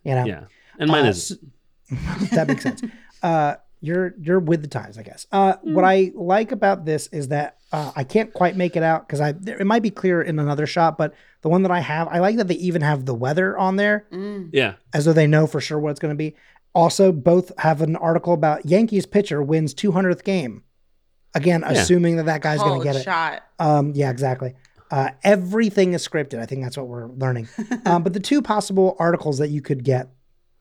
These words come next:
Speaker 1: are Statesman in sleazy sex scandal. Good alliteration.
Speaker 2: Mm-hmm.
Speaker 1: Uh, or, uh, the Anders-, nope, not the, sorry, Anderson ankles election,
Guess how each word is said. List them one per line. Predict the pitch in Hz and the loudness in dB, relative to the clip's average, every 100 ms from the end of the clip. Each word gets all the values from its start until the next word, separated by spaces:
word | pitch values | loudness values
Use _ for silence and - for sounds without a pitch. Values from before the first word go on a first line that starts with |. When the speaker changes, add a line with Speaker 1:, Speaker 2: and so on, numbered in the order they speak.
| _ _ _ - - | _ _ _ -16 -4
Speaker 1:
are | 135 131 | 0 0
Statesman | - 214 247 202 254 254 240 _ _ | 2 2 2 0 -2 -2 -6 _ _
in | 175 151 | 0 0
sleazy | 139 - 202 220 226 214 | 0 0 2 2 -2 -4
sex | - 196 196 | -2 -2 -2
scandal. | - 131 107 110 139 _ _ _ _ _ _ | -8 -8 -8 -10 -14 _ _ _ _ _ _
Good | - 151 | -2 0
alliteration. | 139 123 120 113 104 98 - _ _ _ 123 | 2 0 -2 -6 -8 -12 -20 _ _ _ -4
Speaker 2:
Mm-hmm. | |
Speaker 1:
Uh, | 135 131 127 - - | 2 4 2 -4 -6
or, | 254 247 165 156 _ _ _ _ _ | 0 2 2 0 _ _ _ _ _
uh, | 170 151 151 | -2 -2 -2
the | 147 165 | -6 -4
Anders-, | 202 226 247 - _ - | 0 0 -2 -8 _ 0
nope, | 190 190 - | 0 0 -8
not | 170 | -6
the, | 160 139 143 | -4 -6 -8
sorry, | - 131 131 - | -8 -8 -8 -4
Anderson | 220 247 202 165 151 - | 0 2 2 0 -2 0
ankles | 254 202 214 175 | -2 2 0 0
election, | 165 180 175 120 113 | 2 2 0 -8 -8